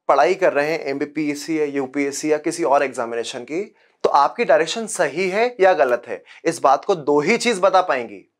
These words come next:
दिशा सूचक यंत्र दो ही हैं आपके जीवन के, विद्यार्थी जीवन में, एक है प्रीवियस ईयर क्वेश्चन पेपर और दूसरा सिलेबस।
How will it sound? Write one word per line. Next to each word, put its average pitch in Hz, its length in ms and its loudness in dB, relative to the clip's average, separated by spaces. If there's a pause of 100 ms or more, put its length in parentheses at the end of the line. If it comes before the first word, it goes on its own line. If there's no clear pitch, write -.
(140)
दिशा 185 360 2
सूचक 180 460 -2
यंत्र 190 380 0
दो 165 160 2
ही 208 200 2
हैं 202 100 2
आपके 180 240 2
जीवन 160 360 -2
के, 185 160 0 (340)
विद्यार्थी 143 640 0
जीवन 139 280 -2
में, 117 280 -6 (640)
एक 156 180 2
है 208 80 4
प्रीवियस 185 600 2
ईयर 185 120 4
क्वेश्चन 185 420 -2
पेपर 202 360 2 (180)
और 165 140 2
दूसरा 151 300 0
सिलेबस। 104 560 -6